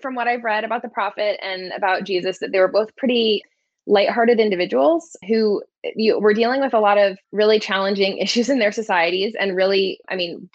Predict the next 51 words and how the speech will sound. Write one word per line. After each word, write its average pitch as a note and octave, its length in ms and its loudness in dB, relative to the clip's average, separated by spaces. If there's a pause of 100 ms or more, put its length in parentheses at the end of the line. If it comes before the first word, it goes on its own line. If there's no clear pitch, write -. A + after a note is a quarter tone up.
were F#3 120 -2
persecuted F3+ 580 -2
for C3 220 -2
it, B2 160 -2
right? D#3+ 400 0
But F#3 300 2 (280)
I, F#3+ 300 0 (400)
my G#3 180 -2
sense A#3 260 -4
is G3+ 80 -10
that F#3 140 -2
both G3+ 200 0
of G3 80 -6
them, F3 440 -6 (100)
um, F3 460 -8
had G3 220 -2
a F3 60 2
lightness E3+ 480 -2
about E3+ 300 -2
them D#3+ 480 -4
that E3 380 0 (160)
allowed F3 340 4
them F3 160 -2
to E3+ 120 -10
still E3+ 300 -4
find E3 340 -4
joy F3+ 720 0
in, E3+ 460 -8 (200)
in F#3 100 0
whatever E3+ 300 2
circumstance G3+ 720 -4
they F#3+ 120 2
were F3 360 2 (300)
dealing F#3 280 2
with. D#4 160 4
So C#4+ 80 4
I, A3+ 240 0
I A#3+ 40 2
don't C#4+ 140 2
know E4 140 2
if E4+ 100 0
I C4 100 0
can A3 360 -6
imagine G3 400 -4
what G3 100 -4
a F#3+ 60 -6
conversation F#3+ 600 -10
would D4 120 -2
look E4 160 -2
like, F4+ 260 2
but G3 180 2